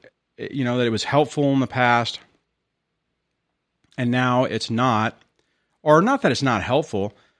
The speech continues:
but it's not helping move you forward. And it's like, what can you, what can you take that you're spending that time on and switch to something else? As I'm saying that, I'm realizing, you know, people could be out there going, "Yeah,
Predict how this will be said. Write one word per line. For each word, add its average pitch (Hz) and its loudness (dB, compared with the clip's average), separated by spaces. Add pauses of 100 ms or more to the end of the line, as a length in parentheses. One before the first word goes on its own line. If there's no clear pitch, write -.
(200)
but 160 -2
it's 160 2
not 190 2
helping 143 0
move 127 0
you 113 -2
forward. 135 0 (340)
And 131 -16
it's 131 -6
like, 123 -4
what 110 -2
can 160 0
you, 143 0
what 127 -8
can 147 -2
you 135 0
take 143 0
that - -6
you're 113 -6
spending 127 -4
that 120 -2
time 151 -2
on 98 -6 (1040)
and 113 -2
switch - -6
to 117 -6
something 110 -6
else? 131 -4
As 180 4
I'm 131 2
saying 165 4
that, 120 4
I'm 117 2
realizing, 120 2 (560)
you 127 -4
know, 131 0 (840)
people 165 4
could 160 4
be 160 6
out 151 6
there 147 2
going, 135 4
"Yeah, 214 4